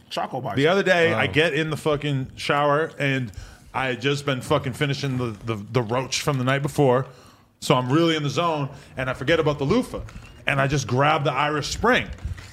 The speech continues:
Speaker 2: and I take a, I, I take my old fashioned fucking Irish Spring shower. Before I know it, I'm fucking lathered up with
Speaker 1: Felt
Speaker 2: that.
Speaker 1: dirty, didn't you?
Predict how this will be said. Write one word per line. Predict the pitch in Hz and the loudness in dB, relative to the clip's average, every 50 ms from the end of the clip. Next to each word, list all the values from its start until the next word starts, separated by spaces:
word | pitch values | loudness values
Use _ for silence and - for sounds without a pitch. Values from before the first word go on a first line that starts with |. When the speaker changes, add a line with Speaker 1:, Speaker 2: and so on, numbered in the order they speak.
| - - | -8 -2
Speaker 2:
and | - 143 139 135 | -2 0 2 2
I | 139 | 0
take | 139 147 175 170 147 | 0 0 0 0 2
a, | 160 | 0
I, | 156 147 - 127 135 143 139 143 - | -2 -2 -2 -2 -2 -2 -4 -4 -4
I | 135 135 | -4 -2
take | 139 170 160 143 | 0 0 0 0
my | 147 151 | 0 0
old | 139 151 151 147 147 | 2 0 0 -2 0
fashioned | - 165 147 143 143 143 - 143 127 - | 0 0 2 2 0 -2 -2 -4 -2 0
fucking | 151 139 123 - 131 120 117 117 113 | -2 -2 -2 -2 -4 -6 -4 -6 -6
Irish | 110 127 131 127 123 117 - | -4 -2 -2 -2 -4 -6 -4
Spring | - 143 147 139 131 127 117 101 101 - - - - - _ _ - | -4 -2 -2 0 -2 -2 -6 -8 -10 -14 -16 -20 -20 -20 _ _ -8
shower. | - - 160 135 117 110 104 104 98 | -2 0 0 2 2 0 0 -2 -2
Before | 98 98 - 143 123 | -4 -2 -2 0 0
I | 113 110 | 0 0
know | 113 131 131 117 | 0 0 0 0
it, | 107 101 | 0 -2
I'm | 101 98 | -4 -8
fucking | - - 127 107 - 98 | -4 -4 -4 -4 -6 -10
lathered | 95 101 120 117 113 110 113 113 | -6 -4 -4 -4 -2 -4 -2 -2
up | 123 120 - | -2 -2 -2
with | 104 | -2
Speaker 1:
Felt | 98 147 160 151 | 0 2 2 2
Speaker 2:
that. | 131 123 | 0 0
Speaker 1:
dirty, | 147 165 170 156 135 131 | -2 -2 -4 -4 -4 -4
didn't | 147 151 139 127 101 | -4 -4 -4 -6 -6
you? | 104 95 90 | -8 -10 -10